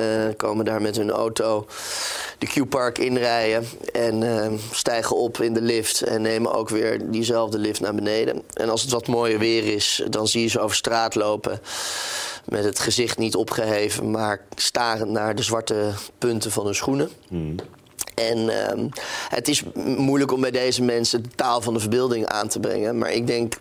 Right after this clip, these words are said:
Speaker 1: en ik, ik durf ook niet te beweren dat die mensen massaal, eh, op zoek gaan naar reflectie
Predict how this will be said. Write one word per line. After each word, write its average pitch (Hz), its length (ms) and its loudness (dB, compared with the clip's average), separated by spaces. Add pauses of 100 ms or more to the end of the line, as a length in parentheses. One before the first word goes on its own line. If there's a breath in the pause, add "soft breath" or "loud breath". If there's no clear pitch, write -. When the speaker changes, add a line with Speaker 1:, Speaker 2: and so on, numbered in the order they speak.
(140)
Speaker 1:
en 117 120 -2
ik, 117 120 -2
ik 117 200 -2
durf 123 180 2
ook 110 80 -2
niet 120 140 0
te 123 80 -2
beweren 113 600 2
dat 110 200 0
die 117 220 0
mensen 113 500 2
massaal, 113 760 2 (880 loud breath)
eh, 104 480 0
op 101 120 -2
zoek 120 240 0
gaan 107 240 0
naar 113 140 0
reflectie 127 680 0